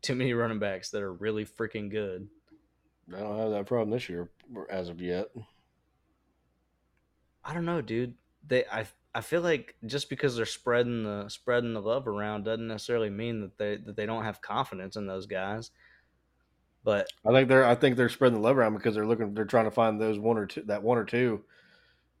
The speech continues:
Speaker 2: who's gonna take, I mean, I, I, I say take command, but I mean, show something, show something above and beyond that, like,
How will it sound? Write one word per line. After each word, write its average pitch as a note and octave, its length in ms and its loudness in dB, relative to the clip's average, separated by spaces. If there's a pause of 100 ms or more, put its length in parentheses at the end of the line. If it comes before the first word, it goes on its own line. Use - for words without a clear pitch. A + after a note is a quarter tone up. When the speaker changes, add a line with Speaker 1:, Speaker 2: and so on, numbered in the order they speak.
(140)
Speaker 2:
who's G#2+ 180 -4
gonna G#2 280 -2 (1700)
take, A#2+ 280 -8 (160)
I A#2 40 -6
mean, G2 280 -6 (1900)
I, G2+ 60 -6
I, A2 640 0
I A2 60 2
say A2+ 220 2
take A#2 260 0
command, G2+ 520 0
but G2 160 -6 (120)
I G2+ 60 -8
mean, F#2 300 -8 (880)
show A#2+ 280 4
something, G#2+ 640 -2 (560)
show B2 240 2
something A2+ 340 0
above A2 240 2
and G#2 80 -4
beyond G2+ 420 2
that, G2+ 120 -6 (580)
like, F2 160 -8